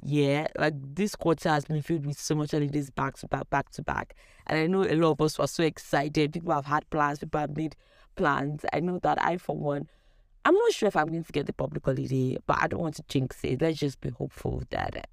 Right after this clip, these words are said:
I also get the public holiday because y'all know how I feel about capitalism. I mean, I, I just want to lay on my bed, be chilling,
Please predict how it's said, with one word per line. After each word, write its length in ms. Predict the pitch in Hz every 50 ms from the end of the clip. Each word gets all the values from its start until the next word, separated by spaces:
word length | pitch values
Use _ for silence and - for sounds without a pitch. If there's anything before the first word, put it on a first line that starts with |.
| - -
I 80 | - -
also 280 | - - - - - -
get 140 | - - -
the 80 | - -
public 300 | - - - - - -
holiday 360 | - 123 123 123 - 131 123
because 520 | - - - - 123 123 - - - - - _ _ _ _ _ _ _ _ -
y'all 240 | 180 214 220 226 214
know 120 | 196 180
how 200 | 165 151 151 135
I 80 | 135 131
feel 180 | - 147 135
about 220 | 131 - 135 135 -
capitalism. 840 | - - - - - 135 131 131 131 131 127 - 123 123 131 131 - -
I 60 | - - 131
mean, 320 | 131 127 131 127 131 - -
I, 240 | - - - - - - - - - - -
I 60 | 147
just 220 | - 160 143 -
want 160 | 147 143 135 -
to 120 | - 139
lay 180 | 131 139 143 127
on 100 | 131 127
my 140 | 123 127 117 -
bed, 300 | - 101 92 - 120 123
be 100 | - 143 -
chilling, 560 | - - - 143 135 139 139 135 131 135 135